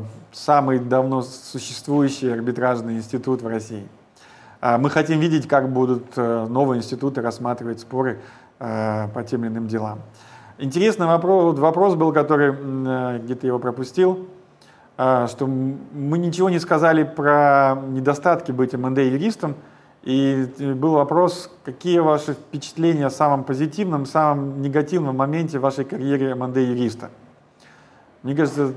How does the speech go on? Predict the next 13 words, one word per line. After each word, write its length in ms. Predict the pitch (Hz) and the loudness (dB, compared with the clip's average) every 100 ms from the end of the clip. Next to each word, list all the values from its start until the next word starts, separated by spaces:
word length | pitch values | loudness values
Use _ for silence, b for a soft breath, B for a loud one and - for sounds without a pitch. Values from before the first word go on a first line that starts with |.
| 139 | -2
такой 320 | 143 135 120 117 135 | -2 0 0 -2 -4
любопытный 500 | 135 160 160 123 117 | 0 0 2 -2 0
вопрос. 400 | 127 139 190 202 - B B B B | 0 2 2 0 -8 B B B B
То 60 | 131 | -10
есть 80 | 117 | 0
самые 240 | 175 160 | 2 4
положительные, 840 | 151 170 175 190 - 151 135 131 131 | 2 4 4 4 0 0 2 2 0
положительные, 800 | 135 151 165 165 196 240 143 | -2 0 0 0 -2 -4 -4
позитивные 560 | 127 143 170 233 214 151 | -4 -4 -2 -2 0 0
эмоции 380 | 135 123 - 139 | 2 0 0 -4
и 180 | 180 180 | -2 -2
негативные 600 | 165 156 170 160 131 123 | 0 0 0 0 -2 -2
эмоции. 360 | 117 104 120 | -4 -6 -10